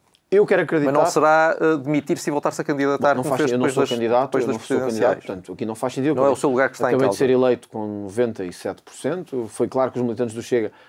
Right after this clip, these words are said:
Speaker 1: querem-me, ah, à frente do partido.
Speaker 2: Quer dizer, na realidade, eh, houve setenta e oito por cento dos militantes que não votaram,
Speaker 1: Bom,
Speaker 2: não é?
Speaker 1: mas podiam ter votado se quisessem. Quer dizer,
Speaker 2: Sim,
Speaker 1: foram chamados a, isto
Speaker 2: muitos
Speaker 1: é
Speaker 2: não
Speaker 1: como,
Speaker 2: pagam cotas.
Speaker 1: seria, oh Miguel, seria como dizer que o Presidente da República não tem legitimidade,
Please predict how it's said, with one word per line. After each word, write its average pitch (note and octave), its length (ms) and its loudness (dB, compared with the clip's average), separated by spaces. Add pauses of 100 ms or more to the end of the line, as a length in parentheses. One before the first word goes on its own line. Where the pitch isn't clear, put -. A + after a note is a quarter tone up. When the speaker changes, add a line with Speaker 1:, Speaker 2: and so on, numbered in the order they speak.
(140)
Speaker 1:
querem-me, C#3 480 2 (380)
ah, B2 300 2
à - 20 -2
frente A#2+ 260 -2
do G#2+ 140 -4
partido. C3 400 -2
Speaker 2:
Quer D#3+ 100 -4
dizer, C3+ 200 -2 (180)
na B2 160 0
realidade, B2 480 2 (160)
eh, G#2+ 220 -4 (200)
houve - 180 -8
setenta A#2 300 -4
e A2 40 2
oito G#2+ 120 -6
por - 80 -20
cento - 240 -6
dos A2+ 80 -16
militantes G#2 600 -6 (180)
que G2+ 60 -14
não F2 80 -10
votaram, - 320 -4
Speaker 1:
Bom, D#2+ 60 -8
Speaker 2:
não D3+ 80 -2
é? - 20 -4
Speaker 1:
mas D#3 100 -6
podiam B2 200 -2
ter A2 100 -4
votado A2 260 -6
se - 80 -20
quisessem. G2 460 -10 (160)
Quer - 80 -12
dizer, G2+ 180 -6
Speaker 2:
Sim, B3+ 120 0
Speaker 1:
foram - 160 0
chamados A2+ 260 -4
a, - 60 -4
isto C#3+ 160 -10
Speaker 2:
muitos C#3 200 0
Speaker 1:
é D#3+ 40 4
Speaker 2:
não D#3+ 80 4
Speaker 1:
como, - 20 -6
Speaker 2:
pagam D3+ 260 4
cotas. F3+ 440 0
Speaker 1:
seria, D#3 360 0
oh B2+ 120 -2
Miguel, C#3 180 0
seria A2+ 220 -2
como B2 160 -2
dizer B2+ 100 0
que G2+ 80 -6
o - 20 -8
Presidente A2 240 -6
da B2+ 80 -2
República B2+ 320 0
não D3 120 -6
tem D3+ 100 -2
legitimidade, D#3+ 640 -2